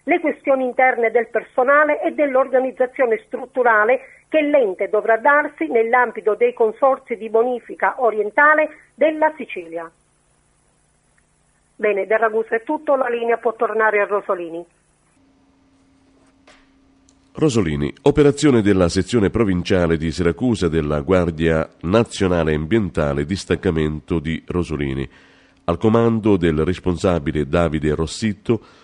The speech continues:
Speaker 2: una pattuglia di agenti nel corso di un controllo del territorio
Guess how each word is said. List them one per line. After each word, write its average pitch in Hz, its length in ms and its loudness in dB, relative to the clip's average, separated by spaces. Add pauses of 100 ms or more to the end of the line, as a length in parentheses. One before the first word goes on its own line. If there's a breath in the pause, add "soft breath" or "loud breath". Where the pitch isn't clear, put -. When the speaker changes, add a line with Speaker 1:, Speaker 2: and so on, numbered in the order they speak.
Speaker 2:
una 92 260 0
pattuglia 98 840 2 (360)
di 92 220 0
agenti 87 640 0
nel 80 180 0
corso 120 380 2
di 82 100 -4
un 85 80 0
controllo 90 720 2
del 73 240 -2
territorio 90 720 0